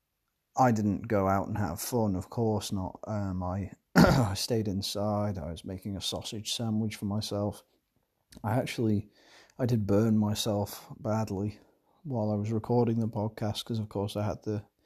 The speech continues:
I had my, my microphone. I don't know why I'm calling it my microphone. I mean, the, my phone. I had my phone in one hand and I was trying to make this sandwich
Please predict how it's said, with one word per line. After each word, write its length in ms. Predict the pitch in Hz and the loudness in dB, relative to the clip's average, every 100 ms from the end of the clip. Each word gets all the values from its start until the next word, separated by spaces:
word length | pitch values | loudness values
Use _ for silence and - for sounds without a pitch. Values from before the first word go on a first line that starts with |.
| _ - - - _ _ | _ -20 -20 -20 _ _
I 140 | - 104 | -2 0
had 120 | 104 | 2
my, 280 | 107 107 107 - | 2 2 0 -2
my 160 | 110 | 2
microphone. 1000 | 110 110 113 120 104 117 107 110 110 110 - | 4 4 2 -2 -4 -2 -2 0 0 2 4
I 220 | - - | 4 4
don't 60 | 110 | -2
know 140 | 104 | -2
why 100 | 98 | -2
I'm 100 | 101 | -4
calling 240 | - 107 | -4 -4
it 80 | 104 | -2
my 100 | 104 | -2
microphone. 760 | 104 107 107 110 - 110 107 107 | -2 0 -2 -4 -8 -4 -2 -2
I 20 | |
mean, 300 | 107 101 104 - - - | -2 -2 -4 -6 -10 -8
the, 120 | 110 107 - | -10 -10 -4
my 180 | 107 107 | -2 -2
phone. 560 | - 117 107 104 110 - - - - _ _ _ _ _ _ _ _ | 0 2 2 4 2 0 -2 -2 -4 _ _ _ _ _ _ _ _
I 40 | 117 | -4
had 80 | 104 | -2
my 100 | 101 | -4
phone 340 | - 117 110 | 0 2 2
in 120 | 104 | 2
one 240 | 104 107 107 | 2 2 2
hand 320 | 104 104 104 | 2 0 0
and 100 | 101 | -2
I 40 | |
was 100 | 110 | -4
trying 160 | - 110 | -2 -2
to 40 | |
make 200 | 104 95 | -2 -4
this 140 | 113 - | -6 -6
sandwich 720 | - 110 110 107 107 104 | -4 -2 0 0 0 -2